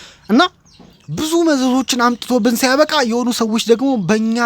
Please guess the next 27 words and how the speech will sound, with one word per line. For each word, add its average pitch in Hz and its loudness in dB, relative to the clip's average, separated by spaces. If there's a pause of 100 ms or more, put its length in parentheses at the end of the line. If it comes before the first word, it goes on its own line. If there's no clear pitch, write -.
(400)
መሰቃየት 214 -4
ውስጥ 160 -8
ይሄ 220 4 (680)
ሂድን 254 0
የሆነ 196 0
ሰፈሪንግ 180 -2
ማለት 135 -2
ነው 123 -2
ውስጥ 233 0 (440)
some 254 -2
peoples 285 0
are 196 -2
making 208 0
money 160 2
ወገኖቼ። 127 -2 (640)
ለዛም 269 0
ይመስለኛል 202 0
ኢትዮጵያን፣ 180 -8 (220)
አሜሪካን፣ 170 -6 (300)
ገብረ 180 -4
ጉራቻን 170 -4 (100)
አይድል 170 0
ምናምን 180 0
የሚባለው 139 -2
ማለት 120 -4
ነው። 98 -14 (360)
እና 254 -2